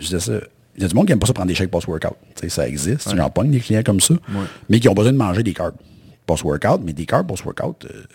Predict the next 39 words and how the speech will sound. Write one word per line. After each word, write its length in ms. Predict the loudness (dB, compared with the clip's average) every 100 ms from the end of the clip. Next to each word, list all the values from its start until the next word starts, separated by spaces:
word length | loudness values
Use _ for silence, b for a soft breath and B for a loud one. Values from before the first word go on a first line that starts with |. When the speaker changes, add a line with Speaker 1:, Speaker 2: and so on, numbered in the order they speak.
| -20
Speaker 1:
tu 140 | -18 -18 -20 -10
sais, 100 | -6
ça 160 | -4 -4
se 80 | -2
mange 200 | -2 0
assez 200 | 0 2
mal, 200 | 2 0
des 120 | -2
patates 400 | -8 -6 -6 -6
post-workout. 600 | -4 -4 -4 -4 -4 -8
Tu 80 | -8
pas, 140 | -6 -6 -6 -2
t'aimes 160 | 0
pas 140 | 0 -2
tant 180 | -2
ça. 160 | -4 -6 -10 B B B B B 2
Fait 100 | 4
que, 40 |
v'là 140 | 6 6
une 80 |
couple 160 | 4 0
d'années, 240 | 0 0
j'avais 220 | -2 0 0
fait 60 |
une 80 | -2
recette 320 | -2 -2 0
à 60 | 0
un 120 | 0
gars 220 | 0 0 -2 -4 b b b
qui 80 | -4
avait 100 | -2
une 120 | -4 -8 _ -12
shape 380 | -6 -4 -4 -6
incroyable, 520 | -8 -4 -2 -2 -2
pour 140 | -2
vrai, 160 | -2 -2
là, 80 | 0
génétiquement, 560 | 0 0 -2 0 2 2
genre, 240 | 0